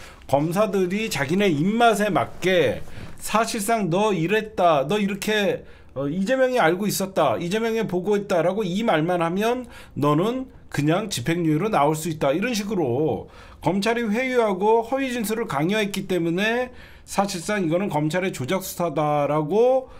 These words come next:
지금, 어, 민주당은 입장을 내고 있는 거고요.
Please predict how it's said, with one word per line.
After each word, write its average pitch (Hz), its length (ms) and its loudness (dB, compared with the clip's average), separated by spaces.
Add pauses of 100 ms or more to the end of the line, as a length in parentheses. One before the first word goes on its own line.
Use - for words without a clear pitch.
(220)
지금, 220 540 -2 (420)
어, 110 140 -4
민주당은 165 760 -2
입장을 160 420 -2
내고 127 240 -2
있는 135 220 0
거고요. 127 580 -4